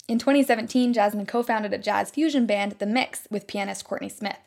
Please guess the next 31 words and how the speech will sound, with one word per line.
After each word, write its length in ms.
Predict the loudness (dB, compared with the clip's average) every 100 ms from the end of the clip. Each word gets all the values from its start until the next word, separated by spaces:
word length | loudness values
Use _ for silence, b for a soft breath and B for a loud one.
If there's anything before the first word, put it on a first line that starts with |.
| _ _ _ _ _
Courtney 320 | 0 0 2 2
was 160 | 2
more 200 | 4 2
than 100 | 2
just 220 | -2 -2
a 40 | -6
creative 460 | -4 0 0 -2
collaborator 600 | -6 -6 -4 -4 -6 -6
with 120 | -8 -6
Jazzy. 460 | -6 -6 -8 -16 _
He 100 | -6
was 140 | -6 -2
also 280 | -2 -2
her 120 | -4 -6
closest 480 | 0 0 0 -4
artistic 380 | -6 -8 -10 -6
confidant 440 | -2 0 2 0 -2
and 100 | -4
loving 240 | -4 -4
partner 340 | -6 -6 -6 -10
for 120 | -12
seven 240 | -12 -12 -12
plus 220 | -14 -8
years. 320 | -6 -6 -10 B B B B -2
Their 120 | 2
love 400 | 6 4 2 -6
inspires 640 | -8 -8 -2 2 4 2
me, 200 | -4 -8
and 120 | -8 -2
so 360 | 2 2 2 -4
it's 240 | -10 -12